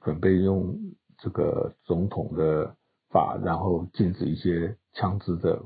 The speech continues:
管制一些枪支。他最，最主要啦，就是任命了一位A T F主管。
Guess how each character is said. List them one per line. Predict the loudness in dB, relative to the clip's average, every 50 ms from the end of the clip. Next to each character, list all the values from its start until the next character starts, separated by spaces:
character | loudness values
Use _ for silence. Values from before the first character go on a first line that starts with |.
| -2
管 | -2 -2 -2 -2 -2
制 | 0 0
一 | 0
些 | 2 0 -2
枪 | 0 0 0 0 0 0
支。 | 2 0 0 0 -2 -8 -18 -20 -20 -20 -20 -20 -20 _ _ _
他 | 4 4
最， | 4 4 0 -2
最 | 4 8 8 8 8
主 | 8 6 4 6
要 | 8 8 8 8
啦， | 6 4 4 2 2
就 | 2 2
是 | 4 4 4
任 | 6 6 8 8
命 | 8 6 6
了 | 6 6
一 | 6 6
位 | 8 8 8 8 8 6 4 0 -6 _ _ _ _ _ _
A | 6 6 6
T | 6 4 2 4 6 8
F | 8 6 6 2 -2 -12 -18 -20 _ _ _ _
主 | -8 -6 -2
管。 | 0 0 -2 -2